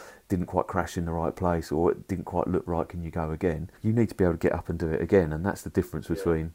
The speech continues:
Speaker 1: a stunt and an accident. <laughs> You know, anyone can
Speaker 2: Yeah.
Speaker 1: crash a bike, anyone can crash a car, anyone can jump off a building, but if you can't get up and do it again, it's, it's,
Speaker 2: Yeah.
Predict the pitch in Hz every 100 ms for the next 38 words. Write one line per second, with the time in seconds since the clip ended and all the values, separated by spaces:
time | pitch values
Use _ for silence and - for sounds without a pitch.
0 | _ - - - 78 - - 80 80 82
1 | - - 64 - - - - - - -
2 | - - 85 87 80 107 90 80 78 -
3 | 76 76 80 80 78 92 82 76 85 -
4 | 76 80 - 82 80 92 73 73 85 80
5 | 78 85 - 87 73 73 78 101 101 90
6 | 78 78 78 80 78 78 69 80 80 76
7 | 76 - - - 92 - - _ - -
8 | -